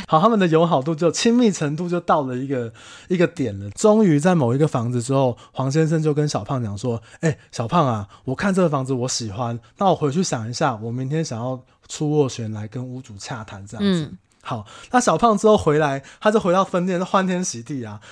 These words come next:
Speaker 1: 他就说：“哎，那个黄先生，他明天可能会谈什么什么房子这样子。”他就是想要证明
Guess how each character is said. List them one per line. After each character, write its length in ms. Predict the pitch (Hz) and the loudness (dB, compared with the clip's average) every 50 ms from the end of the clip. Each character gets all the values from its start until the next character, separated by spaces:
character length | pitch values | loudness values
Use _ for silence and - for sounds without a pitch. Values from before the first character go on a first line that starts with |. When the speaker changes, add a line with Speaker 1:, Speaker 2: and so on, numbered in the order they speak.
| - - | -16 -6
Speaker 1:
他 140 | - 233 226 | 0 2 4
就 80 | 233 | 4
说 180 | 226 - 240 220 - | 4 2 0 -2 -2
：“哎， 220 | 254 262 254 262 | 0 0 2 2
那 100 | 262 262 | 0 0
个 100 | 262 247 | -2 -4
黄 160 | - - 208 208 | -4 -2 -2 0
先 120 | 233 233 | 0 0
生， 80 | 240 233 | 2 2
他 180 | 233 226 226 | 2 2 2
明 160 | 220 202 180 | 2 2 2
天 100 | 196 214 | 2 2
可 120 | 208 185 151 | 2 2 0
能 80 | 139 | 0
会 100 | 165 190 | 0 -2
谈 260 | 190 - - 131 123 135 | -2 -4 -6 -6 -6 -6
什 140 | - 120 | -6 -8
么 60 | 117 120 | -8 -6
什 100 | 117 113 | -6 -8
么 100 | 110 110 | -8 -8
房 240 | - 110 101 104 117 | -8 -8 -8 -8 -8
子 120 | - 120 107 | -8 -8 -6
这 120 | 107 131 | -4 -4
样 160 | 120 101 98 | -4 -6 -8
子。” 180 | 98 98 85 - - _ _ | -10 -12 -16 -18 -20 _ _
他 140 | - 240 247 | 0 0 2
就 100 | 233 277 | 2 0
是 80 | 277 | 0
想 140 | 254 196 160 | 0 0 0
要 40 | 175 180 | -2 -2
证 240 | - - 254 180 156 | 0 0 0 0 0
明 260 | 139 131 123 135 | -4 -8 -10 -12